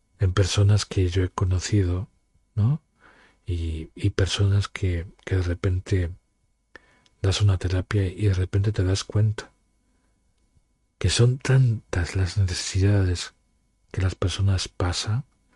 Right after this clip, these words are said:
que no se dan cuenta de eso. Porque muchas veces caen en ese deseo,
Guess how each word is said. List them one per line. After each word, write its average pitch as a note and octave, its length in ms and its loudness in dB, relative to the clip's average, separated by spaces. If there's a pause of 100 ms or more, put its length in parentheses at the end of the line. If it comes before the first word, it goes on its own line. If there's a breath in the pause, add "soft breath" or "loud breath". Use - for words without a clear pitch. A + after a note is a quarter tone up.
(840 soft breath)
que - 120 -10
no G2+ 100 4
se G#2 140 -2
dan F#2+ 160 0
cuenta F#2+ 340 0
de F2+ 100 2
eso. - 240 -6 (3000)
Porque - 280 -2
muchas G2+ 260 2
veces G2 300 2
caen G#2 580 0 (140)
en F#2 200 0
ese F#2+ 260 2
deseo, F2 640 -4